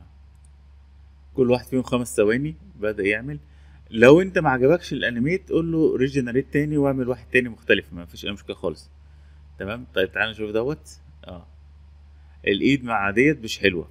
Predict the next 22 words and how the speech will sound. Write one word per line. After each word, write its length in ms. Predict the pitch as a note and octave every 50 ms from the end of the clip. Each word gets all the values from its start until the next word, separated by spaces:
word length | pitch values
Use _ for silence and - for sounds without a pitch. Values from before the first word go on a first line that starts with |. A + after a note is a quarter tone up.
| -
فأقول 260 | F2 F2 G2+ A2 A2
له 100 | A2 G#2+
ريجنريت. 580 | G#2+ A2 G2+ A2 G#2 G2 F2+ F2+ E2+ - - - - - - - - - -
تمام؟ 280 | - E2+ F#2 A2+ B2+ - - - - - - - - - - -
وأغير 560 | G#2+ A2+ A#2 C#3 B2+ A#2+ A#2+ B2 C#3 D3 C3+
الكلام، 440 | C3+ - - B2 A#2 A#2+ A2+ G2+ G2
يعني 460 | F#2 F2+ F#2 F#2+ G2 G2 F#2+ - - -
ممكن 340 | - G#2 A2 A#2 A2+ - A2+
أقول 260 | G#2 G#2+ A#2 A#2 A2+
له: 60 | A#2
"لأ 100 | - D#2+
أنا 100 | G2 F#2+
عايز 280 | F2+ F#2 G#2 G#2+ - -
كذا"، 380 | G#2+ G#2+ G#2+ A#2+ A#2+ - - - -
تغير 300 | A2 G#2+ A2 A#2 A2+ G#2
الكلام 240 | F#2+ - G2 G#2 G#2+
اللي 100 | G#2 G2+
أنت 100 | F#2+ D#2+
عايزه، 280 | D#2 D2+ - - - - -
وريجنريت 680 | - G2 G#2 G#2 A#2+ B2 B2 B2+ A2+ A2 A#2+ D3+ D#3+ -
هيعمل 360 | B2+ G#2+ G2+ G2+ G#2+ A2+ A2+
لك 140 | A#2 A2+ -